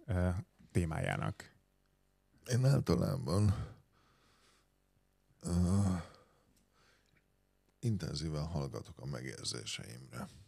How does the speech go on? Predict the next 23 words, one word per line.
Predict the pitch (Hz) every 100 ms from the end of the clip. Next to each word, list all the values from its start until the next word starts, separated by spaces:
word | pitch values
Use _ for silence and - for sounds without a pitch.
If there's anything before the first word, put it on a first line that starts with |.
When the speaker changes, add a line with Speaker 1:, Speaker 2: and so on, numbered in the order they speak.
| _
Speaker 1:
Mhm. | - 82 104 151 _ _ _ _ _ _ _ _ -
Speaker 2:
És | 87 90 - -
amikor | 85 87 92 -
tavaly | 98 - -
novemberben | 82 87 85 80 80 80 78 78
egyszer | 80 - 73
autóztam | 82 80 - - - - 78
haza, | 78 85 80 82 - - 50
és | 85 -
egy | -
rádióműsorban | 95 92 - 107 104 - - - - -
hallottam | - - 101 92 - - 85 76 - - _ - - _ _ _ -
egy | - 85 76 110
nagyon | 127 90 87 76 78
jó | 78 76 73
ízű, | 71 67 - 64
intenzív | 69 73 - 64 67 - -
beszélgetést | - - 80 90 87 104 92 -
a | -
hagyományok | - 95 - - - - - -
megőrzésének | - - 50 - - 101 - - -
a | -
fontosságáról. | - - - - - - - - - - - 110